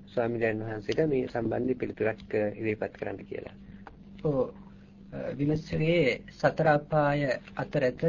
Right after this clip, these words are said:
Speaker 2: අසුර අපාය පිළිබඳව. ඇත්තටම මේ, අ, ප්‍රේත අපාය පිළිබඳව, ඒ වගේම තිරිසන් අපාය පිළිබඳව, අ, නරකාදී පිළිබඳව බොහෝ සූත්‍ර දේශනාවල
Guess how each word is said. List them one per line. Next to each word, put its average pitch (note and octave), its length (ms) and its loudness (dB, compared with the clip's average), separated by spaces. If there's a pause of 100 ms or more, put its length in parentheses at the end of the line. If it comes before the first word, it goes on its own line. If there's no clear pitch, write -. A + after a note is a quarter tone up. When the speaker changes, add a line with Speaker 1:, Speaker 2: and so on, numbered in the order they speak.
(380)
Speaker 2:
අසුර D#3+ 320 0
අපාය D3+ 420 6
පිළිබඳව. A#2 520 -2 (480)
ඇත්තටම E3 540 0
මේ, B2+ 280 2 (720)
අ, - 160 -10 (100)
ප්‍රේත E3 380 10 (380)
අපාය C#3 460 6
පිළිබඳව, C3 580 0 (280)
ඒ C#3+ 160 0
වගේම D3+ 480 4
තිරිසන් E3 500 2
අපාය C#3+ 400 4
පිළිබඳව, C3 580 0 (680)
අ, D3 100 -4 (160)
නරකාදී E3+ 720 4
පිළිබඳව E3 560 4 (260)
බොහෝ D#3 360 2
සූත්‍ර E3 500 4
දේශනාවල C#3+ 720 4